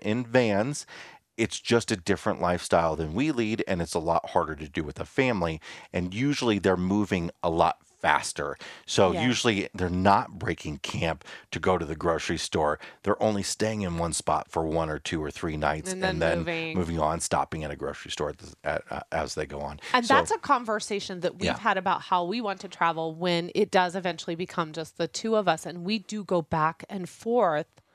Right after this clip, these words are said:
Speaker 2: on whether or not we want to pull something small, like a Bambi, or if we want to be in a Class B. And it always comes down to that conversation of whether or not we always wanna have to break camp anytime we go somewhere.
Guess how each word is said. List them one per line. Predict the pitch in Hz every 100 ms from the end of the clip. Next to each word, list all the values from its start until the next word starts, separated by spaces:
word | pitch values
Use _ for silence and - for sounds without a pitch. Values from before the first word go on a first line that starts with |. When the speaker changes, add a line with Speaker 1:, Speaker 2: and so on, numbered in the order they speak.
| _ _ _
Speaker 2:
on | 190 180 180
whether | 175 180
or | 185
not | 185 170 -
we | 185
want | 175 156
to | -
pull | - 170
something | 160 170 156 165 160
small, | - - 180 165 151 147 175 269 _ _ _ _ -
like | 190
a | 180
Bambi, | - 185 165 165 180 185 254 - _ _ _ -
or | 185 196 -
if | 196 -
we | 185 208
want | 190 185
to | - 180
be | 190 254 202
in | - 190
a | 196
Class | - 196 170 180 -
B. | 202 240 185
And | 185
it | 196 _
always | 202 214 277 294
comes | - 262 247
down | 202 175 196
to | 202
that | 220 -
conversation | - 196 190 185 240 277 226
of | 170 - - -
whether | - 196 180 208
or | 214
not | 226 175 -
we | 208 - -
always | 185 180 180 220 185
wanna | 185 185
have | 170 160 -
to | 190
break | 180 165 -
camp | - 151 - - _ _ _ -
anytime | 190 180 175 165 165
we | 175
go | 214 262
somewhere. | - 202 151 -